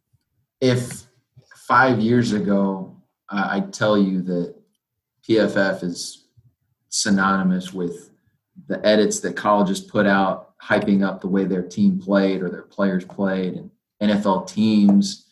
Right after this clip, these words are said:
and pretty much every fan kind of refers to it kind of as the gold standard of "Hey,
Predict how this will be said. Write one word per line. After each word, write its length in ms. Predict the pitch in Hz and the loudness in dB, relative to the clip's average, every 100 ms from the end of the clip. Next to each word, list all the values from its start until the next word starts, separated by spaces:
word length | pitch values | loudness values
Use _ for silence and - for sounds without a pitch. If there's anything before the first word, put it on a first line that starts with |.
| _ _ _ _ | _ _ _ _
and 420 | 95 92 87 87 - _ _ _ | -6 -6 -6 -10 -18 _ _ _
pretty 140 | 143 175 | -2 0
much 180 | 156 | 2
every 240 | 107 120 110 | 2 2 0
fan 640 | - 107 104 92 87 - - | 0 0 2 0 -2 -8 -14
kind 200 | - 117 | -4 -2
of 120 | 135 101 | 0 -2
refers 560 | 92 101 101 98 - | -4 0 2 2 -2
to 100 | 104 | 0
it 200 | 101 - | 0 0
kind 160 | - 101 | -2 0
of 80 | 98 | 0
as 140 | 90 | -2
the 80 | 90 | -6
gold 320 | 90 98 95 | -2 -2 -2
standard 480 | - 101 101 95 90 | -4 0 0 0 -2
of 280 | 90 87 - _ _ _ _ _ - | -4 -8 -12 _ _ _ _ _ -2
"Hey, 380 | 120 110 90 | 2 4 2